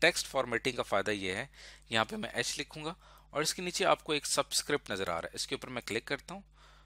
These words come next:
तो अब अगर मैं यहाँ पे लिखता हूँ टू और इसको मैं यहाँ पे सिलेक्ट करता हूँ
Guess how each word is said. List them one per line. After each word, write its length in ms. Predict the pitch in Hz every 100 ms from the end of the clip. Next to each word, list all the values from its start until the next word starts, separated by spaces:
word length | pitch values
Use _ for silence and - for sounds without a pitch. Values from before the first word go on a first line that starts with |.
| - -
तो 280 | 117 123 - - - - - - -
अब 100 | 143
अगर 200 | 151 143
मैं 100 | 139
यहाँ 120 | 123 120
पे 100 | 110
लिखता 220 | - 113
हूँ 80 | 107 -
टू 220 | 135 214 - - - - - - - -
और 180 | 110 -
इसको 300 | 117 - 135
मैं 120 | 117
यहाँ 140 | 113 104
पे 120 | -
सिलेक्ट 300 | 104 98 -
करता 320 | 107 - 104
हूँ 240 | 95 131